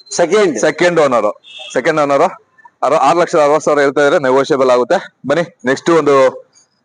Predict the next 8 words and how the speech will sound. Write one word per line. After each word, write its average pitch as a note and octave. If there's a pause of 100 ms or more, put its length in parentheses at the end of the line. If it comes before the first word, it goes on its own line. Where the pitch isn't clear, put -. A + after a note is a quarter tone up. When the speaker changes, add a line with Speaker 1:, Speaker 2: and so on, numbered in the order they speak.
(220)
Speaker 2:
ಆ, C#3+ (340)
Swift -
ಇದೆ. C#3+ (1300)
Swift F3+
ಇದು G3
ಡೀಸೆಲ್ F#3
ಪೆಟ್ರೋಲ್? C#3+
ಇದು G2